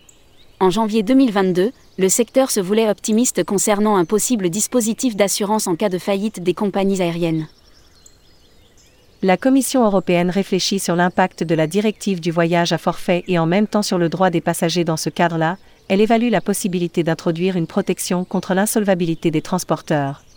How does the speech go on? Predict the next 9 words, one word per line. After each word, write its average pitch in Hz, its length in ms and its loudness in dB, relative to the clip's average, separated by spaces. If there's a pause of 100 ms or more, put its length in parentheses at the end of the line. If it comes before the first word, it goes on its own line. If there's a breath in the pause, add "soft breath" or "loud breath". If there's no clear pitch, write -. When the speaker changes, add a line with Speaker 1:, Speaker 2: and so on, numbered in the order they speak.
(200)
Speaker 1:
Nous 208 240 4
expliquait 247 540 2
Éric 208 240 2
Drézin, 180 460 0 (240 soft breath)
le 190 100 2
secrétaire 233 560 0
général 185 480 2
de 175 80 2
lecta. 165 400 -2